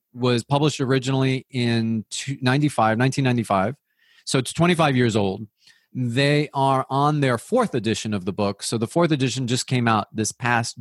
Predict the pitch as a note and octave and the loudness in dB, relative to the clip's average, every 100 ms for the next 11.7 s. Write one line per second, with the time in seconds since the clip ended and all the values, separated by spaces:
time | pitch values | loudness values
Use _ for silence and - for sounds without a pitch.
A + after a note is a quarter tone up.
0 | G2 G#2+ A#2+ A2 G2 F#2 - _ - C#3 | -6 0 2 4 0 -2 -12 _ -2 0
1 | D3 D#3 E3 B2 D3+ - - E3 D#3+ D3 | 2 2 2 2 0 0 -2 0 2 2
2 | A#2+ - - - - A2+ - - G2+ F#2 | 2 -2 -8 -14 -8 -8 -8 -8 -6 -6
3 | - C#3+ C#3 A2+ A2 G#2+ G#2 F#2 - _ | -2 0 2 0 2 0 0 -4 -12 _
4 | - A#2 A#2+ A#2 A2+ A#2+ A2 A2 A#2+ B2 | -4 -2 2 0 2 2 2 2 2 2
5 | A#2 G#2+ G2+ - - A#2 A2 A2 C3 A2+ | 2 0 -2 -6 -8 -4 -2 0 2 2
6 | - - - _ _ - B2 B2 A#2+ A2+ | -2 -4 -6 _ _ -2 0 0 -2 -6
7 | - - C3+ C#3+ C#3+ D3+ D3+ A#2+ A#2 C3 | -6 0 2 2 2 2 0 -4 -2 0
8 | A2+ A2 - A2+ A2 B2+ A#2+ A#2 A2 - | 0 -2 -2 -2 0 0 0 0 0 -2
9 | A2+ A2 A2 - A2 A#2 - _ - A#2+ | -8 -8 -6 -4 -2 -2 -6 _ -4 -4
10 | A#2 _ _ - D3 C3 B2+ C3+ D#3+ _ | -4 _ _ -4 0 2 0 -2 -6 _
11 | - A#2 A#2+ B2+ A#2+ A2+ G#2+ | -8 -6 0 0 2 0 0